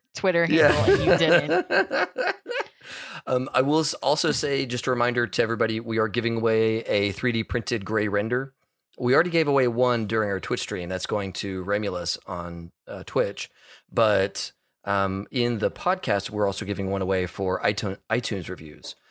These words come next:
Speaker 2: So if you go on there, review us on iTunes, there's a, it's a, it's a large creature. It's got a hundred and something hit points. I'm a huge fan of 'em 'cause they, like, they, like, pick a small thing to protect.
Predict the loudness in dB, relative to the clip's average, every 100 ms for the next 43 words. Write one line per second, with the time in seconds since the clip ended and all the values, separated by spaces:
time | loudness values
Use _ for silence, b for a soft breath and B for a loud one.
0 | b b -4 -2 2 4 4 2 2 2
1 | 0 -2 -6 -2 0 2 2 2 0 0
2 | 0 0 -2 -4 b b b -2 0 0
3 | 0 -2 -4 -8 _ _ -8 -2 0 0
4 | -2 -14 _ _ -8 -2 0 2 0 2
5 | 0 0 -2 -4 -2 -4 -4 _ _ 0
6 | 2 2 0 0 0 -2 -2 0 0 0
7 | -2 -4 -6 b 0 2 2 2 2 2
8 | 0 0 0 2 2 -2 -6 b b -6
9 | 0 0 0 -2 0 0 0 0 0 0
10 | -2 -4 -2 -2 -2 -8